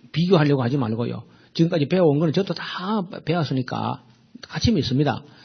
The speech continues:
그 이어서는 일반적으로 잘못 우리가 배웠다든지, 예, 또 배울 수 없는 거, 들을 수 없는 얘기를 많이 하게 되니까 아마 처음에는 상당히 그저 안 맞아가지고 어떤 사람은 중간에 도망가는 사람이 있어요.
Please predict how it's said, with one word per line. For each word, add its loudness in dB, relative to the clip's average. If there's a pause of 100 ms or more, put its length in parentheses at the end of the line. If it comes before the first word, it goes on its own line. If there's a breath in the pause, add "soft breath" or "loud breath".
(140 soft breath)
그 8
이어서는 4 (380 loud breath)
일반적으로 -2
잘못 0
우리가 2
배웠다든지, 0 (340 soft breath)
예, -4
또 -4
배울 4
수 -2
없는 2
거, 2
들을 2
수 0
없는 4
얘기를 2
많이 -6
하게 -2
되니까 -4 (600 soft breath)
아마 -6 (600)
처음에는 2
상당히 0
그저 2 (460 soft breath)
안 -2
맞아가지고 2
어떤 0
사람은 6
중간에 2
도망가는 4
사람이 4
있어요. -6